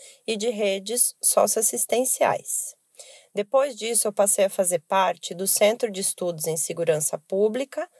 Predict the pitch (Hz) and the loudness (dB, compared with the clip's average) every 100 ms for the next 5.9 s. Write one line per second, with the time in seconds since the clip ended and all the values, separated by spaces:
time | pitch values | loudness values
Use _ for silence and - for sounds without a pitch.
0 | _ _ _ 214 190 208 190 190 - 208 | _ _ _ -6 -2 0 0 -2 -4 0
1 | 185 180 196 196 202 196 180 - - 208 | 0 0 -2 -2 0 0 -2 -8 -2 2
2 | 180 175 190 285 _ _ _ _ - 277 | 2 0 -4 -10 _ _ _ _ -2 -2
3 | 294 269 196 202 - 208 202 208 208 208 | 0 -2 -2 -4 -2 0 0 -4 -4 -4
4 | - 190 - - 202 214 240 226 202 175 | 0 0 -2 -2 -2 0 -2 -2 0 -2
5 | 175 190 214 - - - - - - | -2 -2 0 0 -4 -10 -10 -10 -12